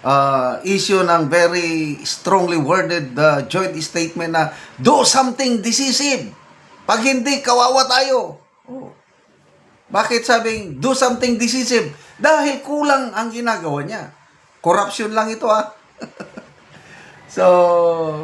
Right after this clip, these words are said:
kayo, do you agree that the president is doing a great job?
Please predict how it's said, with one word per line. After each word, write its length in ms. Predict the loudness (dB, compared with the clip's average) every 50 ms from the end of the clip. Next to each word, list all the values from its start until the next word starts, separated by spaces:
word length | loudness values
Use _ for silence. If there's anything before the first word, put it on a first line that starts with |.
| -8 -8 -8 -10 -10 -10 -2
kayo, 480 | 2 2 4 4 2 0 -2 -6 -10 -16 -20 -20 -20 _ -8
do 80 | -4
you 80 | 0 2
agree 480 | 2 2 0 -2 -6 -8 -10 -10 -10
that 640 | -8 -6 -6 -4 -4 -6 -6 -6 -6 -8 -8 -10 -12
the 80 | -14 -10
president 560 | -4 -2 -2 -2 -2 -2 -2 -2 -4 -4 -4
is 240 | -8 -8 -10 -12 -16 -18 -20 -20 -20 0 2
doing 320 | 2 4 4 2 -2 -2 -2 -2
a 80 | -2 0
great 320 | 0 0 -2 -2 -2 -4
job? 240 | -4 -4 -4 -4